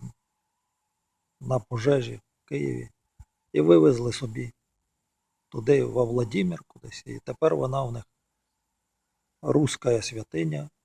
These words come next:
Владимирська Бога Матір. Отак, бачите. Тепер вона не київська стала, а Владимирська.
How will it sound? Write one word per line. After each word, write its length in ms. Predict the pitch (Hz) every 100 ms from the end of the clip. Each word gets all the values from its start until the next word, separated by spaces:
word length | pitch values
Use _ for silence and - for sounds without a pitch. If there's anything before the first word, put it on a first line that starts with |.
| _
Владимирська 1000 | 107 123 98 123 143 127 - 127 123 120 _ _ _ _ _
Бога 420 | 127 123 117 120 - _ -
Матір. 520 | 107 104 - 110 - _ _ _ _ _ _ _ _ _ -
Отак, 340 | 180 185 -
бачите. 360 | - - - - _ _ _ _ _ _ _ _ _ _ _ _ _ _ _ 151
Тепер 220 | 175 170
вона 240 | 160 156
не 120 | 147
київська 560 | - 170 147 120 - 113
стала, 360 | - 120 117 117
а 40 |
Владимирська. 800 | 117 123 110 143 135 - -